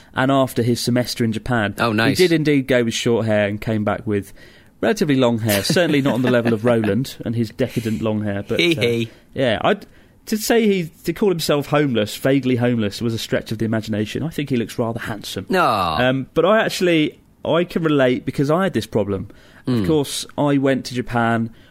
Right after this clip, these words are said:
Speaker 1: with basically no knowledge of Japanese,
Speaker 2: Mm.
Speaker 1: certainly no knowledge of the terminology required to discuss having a haircut. And I think I put it off for the longest time, for, like, three or four months, just 'cause I was scared. I remember going up to the barber shop,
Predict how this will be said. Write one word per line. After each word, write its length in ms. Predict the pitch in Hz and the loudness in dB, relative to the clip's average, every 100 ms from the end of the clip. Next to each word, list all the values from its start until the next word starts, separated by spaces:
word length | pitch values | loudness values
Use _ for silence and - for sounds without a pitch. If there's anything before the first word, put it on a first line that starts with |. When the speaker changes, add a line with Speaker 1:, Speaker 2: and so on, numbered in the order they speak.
| - | -6
Speaker 1:
with 340 | 127 123 117 - | 0 0 -2 0
basically 520 | 139 127 120 135 123 | 0 0 -2 0 0
no 280 | 135 147 143 | 2 2 2
knowledge 300 | 127 123 113 | 2 0 -2
of 60 | |
Japanese, 600 | 117 104 113 110 107 107 | -4 -2 -2 0 0 -2
Speaker 2:
Mm. 140 | - 117 | -4 0
Speaker 1:
certainly 420 | 170 143 135 127 | 2 2 2 2
no 240 | 131 127 | 2 2
knowledge 320 | 123 120 113 113 | 2 2 0 -2
of 80 | |
the 80 | - | -8
terminology 800 | - 135 127 123 117 113 113 107 - - - 120 | -2 0 0 0 0 0 -2 -2 -6 -20 -14 -2
required 640 | 120 - 127 120 110 104 | -2 0 0 2 0 -2
to 340 | - - 113 107 _ - - | -4 -2 -2 -2 _ -20 -6
discuss 460 | 131 - 135 110 127 | -2 0 0 -2 -2
having 240 | 113 113 | -2 -2
a 40 | |
haircut. 540 | 113 123 113 - 92 - - - - - | 0 0 -2 -4 -6 -8 -20 -20 -20 -2
And 100 | 156 | -2
I 40 | |
think 240 | 208 254 233 | 2 0 0
I 80 | |
put 180 | - - | 0 0
it 60 | 160 | 2
off 200 | 196 - | 2 0
for 140 | - | -4
the 100 | 131 | -2
longest 440 | 135 143 143 135 - | 0 0 0 -4 -4
time, 400 | 170 107 98 - - - - - | -2 -2 -4 -10 -20 -20 -20 -4
for, 100 | 139 | -2
like, 160 | 120 | -2
three 180 | - 147 | -2 0
or 40 | 131 | 0
four 220 | 135 123 | 0 0
months, 280 | 156 113 - | 0 -2 -4
just 160 | 131 - | -6 -2
'cause 120 | 131 | 0
I 60 | |
was 160 | 123 120 | 0 -2
scared. 380 | - 156 117 104 | -2 0 0 0
I 20 | |
remember 220 | 127 156 | 0 0
going 260 | 143 156 151 | 0 2 2
up 120 | 139 | 0
to 80 | 139 | -2
the 80 | 127 | 0
barber 300 | 139 135 117 | 2 0 -2
shop, 360 | - 104 - | -2 -2 -4